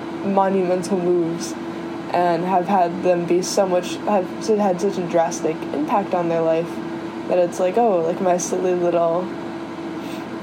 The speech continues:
confusion, uh, isn't that much." The fact that I always had to, like,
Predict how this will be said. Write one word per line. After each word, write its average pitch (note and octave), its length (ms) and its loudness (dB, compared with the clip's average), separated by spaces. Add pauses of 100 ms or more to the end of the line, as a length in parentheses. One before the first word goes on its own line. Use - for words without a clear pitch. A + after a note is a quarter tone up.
(120)
confusion, E3+ 760 0 (680)
uh, D#3 300 0 (840)
isn't G#3 220 2
that G#3 160 2
much." A3+ 260 0
The F#3+ 100 0
fact F3+ 280 2
that F3 80 2
I E3 120 4
always D#3 380 2
had D#3+ 260 0
to, F3 100 0
like, D#3+ 300 0